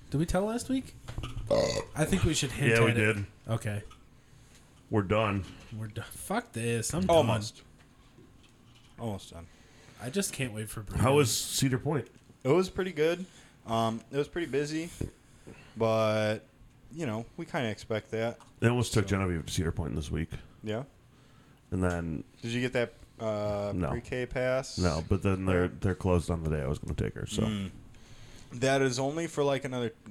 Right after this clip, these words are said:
Speaker 3: two weeks, maybe. Then
Speaker 2: Okay.
Speaker 3: they're open seven days.
Speaker 1: Do they
Speaker 2: Also, I'll, I'll tell you when I get there.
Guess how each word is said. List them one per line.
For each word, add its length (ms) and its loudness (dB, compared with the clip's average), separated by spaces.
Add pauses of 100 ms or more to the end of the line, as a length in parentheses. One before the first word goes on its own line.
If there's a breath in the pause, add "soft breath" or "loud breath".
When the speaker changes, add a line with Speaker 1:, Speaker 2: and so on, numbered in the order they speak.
(360)
Speaker 3:
two 160 -8
weeks, 280 -8
maybe. 280 -16
Then 120 2
Speaker 2:
Okay. 120 0
Speaker 3:
they're 100 -2
open 220 -12
seven 260 -14
days. 240 -16 (240 loud breath)
Speaker 1:
Do 60 2
they 60 8
Speaker 2:
Also, 480 4 (240)
I'll, 240 6
I'll 180 6 (140)
tell 180 0
you 100 -4
when 100 -8
I 60 -10
get 180 -12
there. 160 -18